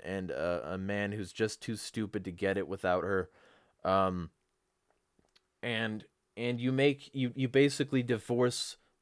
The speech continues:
women from all men who aren't doing exactly what the state wants. And in, in effect, uh,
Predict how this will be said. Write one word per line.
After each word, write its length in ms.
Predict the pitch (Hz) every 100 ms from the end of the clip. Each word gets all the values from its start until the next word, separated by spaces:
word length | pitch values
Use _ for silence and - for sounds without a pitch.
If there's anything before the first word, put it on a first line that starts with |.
| -
women 500 | 123 127 104 90 90 _ _
from 240 | _ 117 104
all 240 | 131 139
men 460 | 127 117 110 95 98 _ _ _
who 160 | 117
aren't 200 | 113 113
doing 280 | 101 113 110
exactly 480 | 107 101 107 104 110
what 180 | 98 95
the 80 | 92
state 300 | - 98 95
wants. 380 | 127 117 101 - - - _ _
And 220 | 127 123 117
in, 200 | 131 127
in 160 | 135
effect, 640 | 127 - - 165 135 - - _ _ _ -
uh, 220 | 110